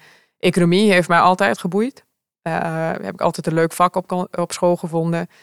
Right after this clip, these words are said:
En ik was goed in wiskunde. Dus, eh, op een gegeven moment had ik bedacht dat ik iets wilde gaan doen waar die twee dingen bij elkaar, eh, kwamen. En mijn vader, die was, eh, ook heel erg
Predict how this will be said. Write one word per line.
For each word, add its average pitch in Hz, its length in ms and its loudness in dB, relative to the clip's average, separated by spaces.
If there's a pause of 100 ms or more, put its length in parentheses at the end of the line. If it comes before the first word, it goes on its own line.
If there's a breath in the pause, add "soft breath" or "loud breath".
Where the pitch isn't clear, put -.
(320 soft breath)
En 170 440 4
ik 165 140 -4
was 165 140 -2
goed 170 160 -4
in 156 100 -2
wiskunde. 123 480 -6 (260)
Dus, 160 400 0
eh, 156 680 0
op 156 140 -4
een 165 80 -6
gegeven 160 280 0
moment 143 400 -2
had 147 220 -2
ik 139 100 -6
bedacht 151 520 0 (500)
dat 151 180 -2
ik 151 100 -6
iets 160 160 -6
wilde 156 220 0
gaan 151 160 -2
doen 156 200 -4
waar 151 180 2
die 151 100 -2
twee 160 200 2
dingen 156 220 0
bij 147 160 2
elkaar, 165 420 0
eh, 175 440 0
kwamen. 180 640 -2 (720)
En 170 160 0
mijn 156 180 2
vader, 160 920 4
die 165 180 -6
was, 156 420 0 (240)
eh, 76 760 0 (200)
ook 160 280 -2
heel 151 220 0
erg 151 460 -4